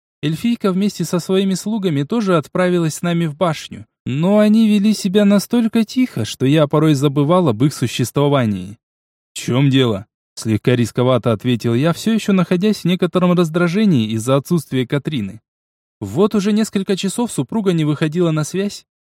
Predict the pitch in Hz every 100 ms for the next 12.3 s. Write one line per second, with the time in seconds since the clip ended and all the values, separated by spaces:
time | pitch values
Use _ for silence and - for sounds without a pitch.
0 | _ _ 107 123 123 - 110 135 151 113
1 | 104 - 113 123 127 117 110 110 117 101
2 | - _ _ _ _ 110 113 107 107 147
3 | - 117 107 101 - 107 135 131 139 170
4 | 180 175 175 175 175 160 170 160 190 196
5 | 190 185 175 - 190 202 233 - 117 120
6 | 123 143 160 170 170 202 226 196 147 113
7 | 131 127 113 113 123 - 131 98 - _
8 | _ _ _ - 117 120 147 165 147 131
9 | 123 143 139 110 135 143 170 127 104 117
10 | 110 127 135 127 117 120 113 156 170 120
11 | 104 110 107 113 131 131 123 123 117 -
12 | 117 -